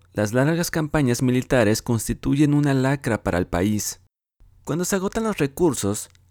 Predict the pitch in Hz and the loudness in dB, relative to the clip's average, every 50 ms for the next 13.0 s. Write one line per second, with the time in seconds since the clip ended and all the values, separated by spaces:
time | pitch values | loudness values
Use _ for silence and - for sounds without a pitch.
0 | _ _ - 151 127 - - 151 151 147 - 165 165 180 - - 196 180 - 175 | _ _ -6 -4 -2 -2 0 -2 -2 -2 -2 -2 -2 -2 -2 -2 -4 -4 -4 -4
1 | 139 147 151 - - 151 151 127 117 110 98 - - - 98 - - 98 92 - | -4 -4 -4 -4 -2 0 0 2 2 0 -2 -2 -4 -6 -6 -4 -4 -4 -4 -2
2 | - 139 127 113 101 - - _ _ - 135 120 117 120 127 120 - - 135 127 | 0 0 0 0 -2 -6 -10 _ _ -4 -2 0 0 2 0 0 0 -2 -2 -2
3 | 127 151 160 175 190 185 175 175 - 165 147 - - 160 156 139 - 113 107 - | 0 0 0 0 0 0 -2 -2 -4 -4 -6 -2 0 0 0 0 0 -2 -4 -2
4 | - 104 101 107 113 117 123 127 123 - - 113 113 110 113 117 131 - _ _ | -2 -2 0 0 -2 -2 -2 -4 -4 -2 0 0 2 2 0 -2 -4 -8 _ _
5 | _ - - - - 113 95 - - - 113 139 156 165 165 160 156 170 175 165 | _ -14 -8 -4 -2 0 0 0 0 0 0 2 2 2 2 0 -2 -2 -2 -4
6 | - - - 110 95 - 110 104 - - 82 85 98 113 127 131 117 - - - | -2 0 0 0 0 0 -2 -2 -2 -2 -2 0 0 0 0 0 0 -2 -8 -12
7 | - _ _ _ _ _ _ - - - - - 180 185 185 202 196 - _ - | -16 _ _ _ _ _ _ -8 -8 -6 -4 -2 -2 0 0 0 0 -2 _ 2
8 | 156 160 156 147 143 131 123 127 127 131 127 127 - 127 120 123 - 127 120 113 | 2 2 4 4 4 4 4 2 2 0 -2 -2 0 0 0 0 0 0 0 0
9 | 107 110 113 - - 101 - 104 - - 123 127 123 123 - - 98 82 - - | 0 -2 -4 -4 -4 -4 -4 -4 -4 -2 0 0 0 0 -2 -4 -6 -6 -6 -8
10 | _ - - 117 113 104 104 110 - - 120 110 113 104 113 117 123 131 - 143 | _ -6 -4 -2 -2 0 -2 -4 -2 -2 0 0 0 0 0 0 0 0 0 -2
11 | 131 139 139 131 139 135 131 139 135 131 123 113 113 113 123 135 - - - 95 | 0 0 0 2 2 4 4 4 4 2 2 0 -2 -2 -4 -6 -6 -6 -4 -2
12 | 95 82 80 78 82 78 76 87 110 139 143 131 - - 101 101 110 - - | -2 -2 -2 -2 -4 -4 -2 -2 0 0 0 0 0 0 0 0 0 -2 -4